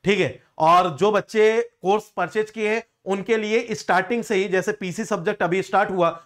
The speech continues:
तो टॉपिक वाइज टेस्ट अभी से ही स्टार्ट हो जाएंगे। फिर इसके बाद आपका सब्जेक्ट सीआरई स्टार्ट होगा गेट के just बाद में, और मैकेनिकल ऑपरेशन या फ्लूइड मैकेनिक्स में कोई एक सब्जेक्ट स्टार्ट होगा,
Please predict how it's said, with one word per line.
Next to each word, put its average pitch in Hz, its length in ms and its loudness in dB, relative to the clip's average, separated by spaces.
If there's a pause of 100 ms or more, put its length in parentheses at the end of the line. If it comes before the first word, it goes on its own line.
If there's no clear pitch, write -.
तो 196 80 0
टॉपिक 190 420 0
वाइज 196 220 -2
टेस्ट 208 220 -4
अभी 175 200 -4
से 190 120 -2
ही 180 120 -2
स्टार्ट 139 280 -4
हो 131 80 -8
जाएंगे। 120 260 -8 (400)
फिर 214 100 4
इसके 240 220 0
बाद 226 160 2
आपका 214 260 0
सब्जेक्ट 208 340 -6
सीआरई 185 380 0
स्टार्ट 202 260 -2
होगा 196 180 -2
गेट 185 280 -4
के 208 80 -4
just 190 260 -6
बाद 185 180 0
में, 208 160 -8 (260)
और 175 280 4
मैकेनिकल 180 520 -4
ऑपरेशन 196 380 -2
या 208 60 -2
फ्लूइड 196 260 -8
मैकेनिक्स 190 420 -6
में 214 80 -6
कोई 202 160 -2
एक 196 100 -4
सब्जेक्ट 196 340 -6
स्टार्ट 185 280 -2
होगा, 196 260 -2